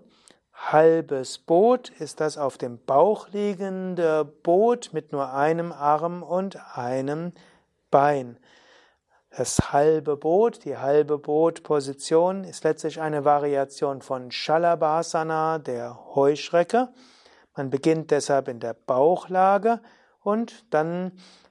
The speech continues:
könnte man zum Beispiel den linken Arm nach oben geben und dann hebt, und den rechten Arm bleibt neben dem Körper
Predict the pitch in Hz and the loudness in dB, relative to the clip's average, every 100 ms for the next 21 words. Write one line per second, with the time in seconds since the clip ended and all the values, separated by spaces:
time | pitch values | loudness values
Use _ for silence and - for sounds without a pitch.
0 | _ _ - 170 165 170 160 208 196 147 | _ _ 2 4 4 0 0 -2 -6 0
1 | 139 139 - 143 131 123 120 131 190 214 | 0 0 -2 -4 -2 -4 -4 0 0 0
2 | 208 202 165 160 165 170 170 139 113 - | -6 -8 -4 0 2 0 -2 -8 -10 -12
3 | 180 170 180 185 180 180 185 202 240 240 | -2 2 2 -2 -4 2 2 2 -4 -8
4 | _ _ _ _ _ - 170 170 165 147 | _ _ _ _ _ -6 -2 2 0 0
5 | 139 208 - - 139 _ 156 139 127 139 | 0 0 0 -12 -20 _ -2 0 0 4
6 | 170 185 - 180 160 160 160 151 151 151 | 2 2 -6 -6 -2 0 -2 -2 2 2
7 | 185 - 143 143 180 196 208 208 208 190 | 2 -4 -8 -2 -2 -2 -4 -4 0 2
8 | 202 202 226 | 2 2 0